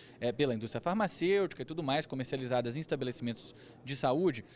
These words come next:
eram drogas que tinham um forte componente de uso abusivo.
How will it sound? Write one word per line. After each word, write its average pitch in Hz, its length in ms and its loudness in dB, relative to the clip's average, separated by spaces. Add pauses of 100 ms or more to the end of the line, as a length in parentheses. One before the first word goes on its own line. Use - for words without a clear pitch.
(180)
eram 226 160 2
drogas 220 360 4
que 208 80 -4
tinham 240 280 0
um 254 140 0
forte 247 680 2
componente 214 520 -2
de 190 200 -6
uso 220 360 -2
abusivo. 202 640 2